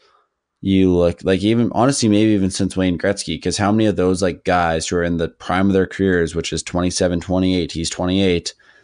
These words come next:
get traded just mid, like,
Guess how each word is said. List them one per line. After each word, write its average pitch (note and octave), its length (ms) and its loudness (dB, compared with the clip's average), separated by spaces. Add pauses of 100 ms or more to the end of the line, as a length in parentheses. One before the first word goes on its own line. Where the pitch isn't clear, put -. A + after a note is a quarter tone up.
(280)
get G#2 220 2
traded F2 600 2
just - 320 -4 (240)
mid, F#2 840 0 (800)
like, E2+ 260 -6